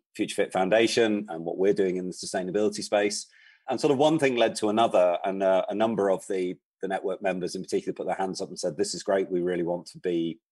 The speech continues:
involved in this." And out of that came this sustainable, uh, sustainability development group.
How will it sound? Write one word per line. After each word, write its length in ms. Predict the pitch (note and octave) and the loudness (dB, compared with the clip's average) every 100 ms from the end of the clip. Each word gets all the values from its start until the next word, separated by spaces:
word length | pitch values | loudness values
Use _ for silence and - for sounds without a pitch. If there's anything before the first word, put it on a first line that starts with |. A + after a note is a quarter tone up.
| _ | _
involved 400 | F#2+ G#2+ G2+ F#2+ | 2 4 4 -2
in 100 | E2+ | -4
this." 280 | F#2 A2 - | -4 -4 -2
And 300 | A2 G2+ G2+ - - - _ _ A#2+ | 0 0 -2 -8 -18 -20 _ _ 2
out 240 | A#2+ - | 2 0
of 80 | F2 | 0
that 220 | G2 - | 0 2
came 200 | G#2 G2 | -2 0
this 180 | F#2 - | 0 -2
sustainable, 680 | - G#2 F#2 F2 F2 E2+ - - | -2 -2 -2 0 0 -2 -4 -4
uh, 220 | F2 E2 | -2 -2
sustainability 640 | - G2 G2 F2 F2+ - D#2 | -4 -2 -2 0 -2 -4 -4
development 380 | G2 G2+ F2+ | -2 -2 -8
group. 320 | E2+ D2+ E2 | -12 -10 -12